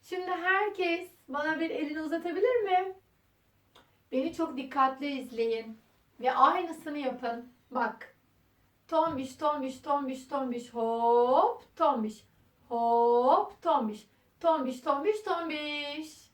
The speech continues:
Tekrar edelim. Bak. Tombiş, tombiş, tombiş, tombiş, hop, tombiş,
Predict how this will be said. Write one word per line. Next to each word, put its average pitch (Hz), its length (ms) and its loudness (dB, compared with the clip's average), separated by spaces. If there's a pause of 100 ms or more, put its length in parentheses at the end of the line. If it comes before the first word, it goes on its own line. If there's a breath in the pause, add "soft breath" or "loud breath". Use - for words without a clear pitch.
(1800 loud breath)
Tekrar 311 420 4
edelim. 269 400 -2 (380)
Bak. - 380 -6 (1120)
Tombiş, 339 480 2
tombiş, 320 420 -2
tombiş, 311 460 -2
tombiş, 262 480 -4
hop, 247 960 4
tombiş, 254 480 0